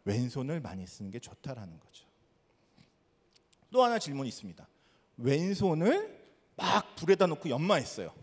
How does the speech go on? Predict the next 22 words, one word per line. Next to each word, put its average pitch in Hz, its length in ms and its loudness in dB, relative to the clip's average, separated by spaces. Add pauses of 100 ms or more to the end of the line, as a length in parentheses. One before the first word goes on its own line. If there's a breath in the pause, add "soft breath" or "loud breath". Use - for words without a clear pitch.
(180)
내가 127 160 -6
원래 123 260 -4
왼손이 147 340 -4
약한데. 98 460 -12 (460 soft breath)
그래서 147 100 -6
왼손이 165 300 2
좀 208 120 -2
세졌어요. 202 560 -6 (880 soft breath)
그럼 185 180 -2
왼손은 196 340 4
이제 180 160 0
막 156 160 -4
쓸 254 160 -2
수 - 120 -6
있겠죠? 143 460 -6 (440 soft breath)
아닙니다. 147 680 -6 (420 soft breath)
한두 320 340 -2
번 285 260 4
제 147 140 0
펀치를 226 500 -2
맞아본 131 400 -2
상대방이 117 640 -6